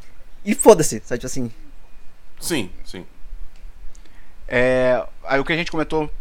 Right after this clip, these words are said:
Speaker 3: rapidinho, a gente se adiantou um pouquinho. O Eagle, né, que é o arqueiro verde genérico lá, e aquela mulher da igreja estão tentando converter o Dee pra religião, ele toma cogumelos e ele começa a conversar com as guerras. Isso eu achei a parada muito interessante dele, dele ter esse problema de autoestima
Speaker 1: Por causa das guerras.
Speaker 3: com as guerras dele, dele se achar feio e tal.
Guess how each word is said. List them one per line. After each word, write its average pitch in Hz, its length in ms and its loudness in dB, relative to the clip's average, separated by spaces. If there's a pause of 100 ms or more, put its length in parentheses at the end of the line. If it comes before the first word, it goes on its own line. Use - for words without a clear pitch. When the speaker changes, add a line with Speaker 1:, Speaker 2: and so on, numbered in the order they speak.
Speaker 3:
rapidinho, 131 400 0
a 131 40 4
gente - 100 0
se 135 60 0
adiantou 127 260 -2
um 123 40 -2
pouquinho. 208 280 -4 (300)
O 143 120 2
Eagle, 147 380 4
né, 139 220 2
que - 80 0
é 120 40 2
o 117 140 0
arqueiro 113 540 -2
verde 120 320 0
genérico 117 440 -2
lá, 113 160 2 (320)
e 123 80 0
aquela 135 280 4
mulher 131 320 2
da 127 100 0
igreja 123 240 2
estão 127 160 0
tentando 123 240 -4
converter 127 320 -4
o 123 60 0
Dee 160 160 -4
pra - 120 -2
religião, 139 440 4 (260)
ele 170 160 4
toma 180 220 2
cogumelos 170 580 2
e 185 80 2
ele 190 80 4
começa 180 260 -2
a - 40 -6
conversar 185 400 0
com 196 100 -2
as 170 140 0
guerras. 175 260 4 (180)
Isso 311 280 4
eu 269 40 8
achei 233 140 2
a 220 60 2
parada 208 240 4
muito 226 120 -2
interessante 202 400 -2
dele, 156 240 0
dele 151 200 2
ter 170 280 2
esse 170 200 0
problema 160 420 0
de 151 100 0
autoestima - 440 2
Speaker 1:
Por 143 60 0
causa 143 120 4
das 127 140 6
guerras. 131 340 8
Speaker 3:
com 151 140 4
as 139 160 0
guerras 143 480 4
dele, 123 220 2
dele 123 180 -2
se 143 100 4
achar 135 220 2
feio 135 460 2
e - 40 -2
tal. 131 220 2